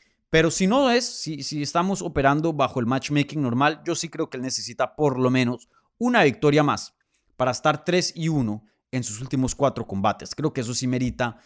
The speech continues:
un, una pelea de, de campeonato y tener en cuenta cómo se está viendo también.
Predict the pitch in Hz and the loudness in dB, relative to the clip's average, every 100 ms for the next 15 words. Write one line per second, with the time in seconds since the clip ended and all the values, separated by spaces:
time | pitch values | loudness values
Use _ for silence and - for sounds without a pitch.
0 | _ _ _ 135 131 127 127 123 139 131 | _ _ _ -4 -2 -2 -4 -6 -4 -4
1 | 120 107 113 120 113 92 67 101 - 117 | -4 -2 0 0 0 -2 -6 -10 -4 -4
2 | 92 110 131 143 139 95 98 110 113 120 | -4 -2 -2 -2 -6 -6 -6 -6 -6 -4
3 | 113 - 117 107 104 - 95 113 104 98 | -6 -4 -6 -6 -10 -8 -6 -4 -6 -8
4 | - 87 123 110 | -10 -6 -4 -4